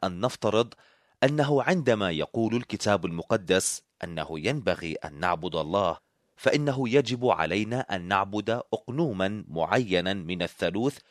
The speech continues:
وألا نعبد الأقنومين الآخرين. بل ألا ينبغي لنا أن نفترض أن كل أمر في الكتاب المقدس بأن نعبد الله هو أمر بعبادة الروح القدس، لأنه الله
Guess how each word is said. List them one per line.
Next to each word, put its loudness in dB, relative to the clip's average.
وألا 6
نعبد 0
الأقنومين -2
الآخرين. -2
بل 0
ألا 8
ينبغي 2
لنا 0
أن -4
نفترض 0
أن -6
كل 0
أمر -2
في -14
الكتاب -2
المقدس 0
بأن 4
نعبد 0
الله 2
هو 0
أمر 2
بعبادة 0
الروح -6
القدس، -2
لأنه 2
الله 4